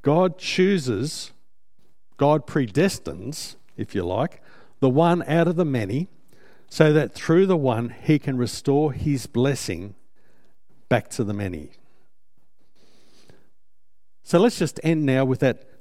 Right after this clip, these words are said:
list of blessings again. <clears throat> You'll notice, uh,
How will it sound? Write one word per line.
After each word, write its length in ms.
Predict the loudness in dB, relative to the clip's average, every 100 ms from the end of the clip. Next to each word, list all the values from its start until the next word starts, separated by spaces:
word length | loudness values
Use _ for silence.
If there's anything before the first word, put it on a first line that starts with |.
| 2
list 320 | 2 2 0
of 100 | 0
blessings 540 | 2 0 -2 -6 -6
again. 360 | -8 -6 -8 -10 -18 -20 -20 -20 -20 -20 -20 -18 -2
<clears throat> 0 | -2 0 -4 -8 -16 -12 -10 -12 -20 -20 -20 -20 -20 -20 -20 -20 -20 -20 -20 -20 -20 -20 -20 -20 -20 -20 -20 -20 -20 -20 -20 -20 -20 -20 -20 -16 -2
You'll 160 | 0
notice, 440 | 4 4 4 2 2
uh, 320 | 4 2